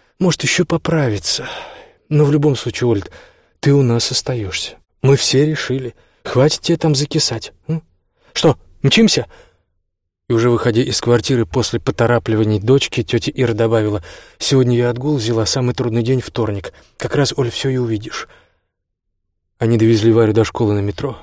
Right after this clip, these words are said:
Машину, голубую Ауди, тётя Ира оставила во дворе. А бесполезно на ней три часа, будем тащиться. Потом сидели в кафе неподалёку от школы, пили то чай, то кофе.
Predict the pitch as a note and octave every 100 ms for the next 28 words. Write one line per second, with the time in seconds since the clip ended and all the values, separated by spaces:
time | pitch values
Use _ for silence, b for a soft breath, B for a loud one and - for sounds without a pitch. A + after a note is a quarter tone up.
0 | _ A2+ G#2+ B2 A2 G2 A2 G#2+ G#2 -
1 | A#2 G#2 G2+ G#2 G2+ - B2 B2 A2+ -
2 | A2+ G#2+ G#2+ G#2+ G#2+ - b b - C3+
3 | G#2+ - B2 G#2+ A2 A2 A2 C#3 - -
4 | A#2+ G#2 G#2 - G#2 - C#3+ - - _
5 | _ _ _ _ _ _ - - D3 C#3+
6 | C#3+ - C#3 B2 C3 B2 - C3 - C3+
7 | A2+ B2 A#2 - A#2 - - C#3+ B2+ -
8 | B2 A2+ - A2+ - C3 C#3+ - A2 B2+
9 | C#3+ - C3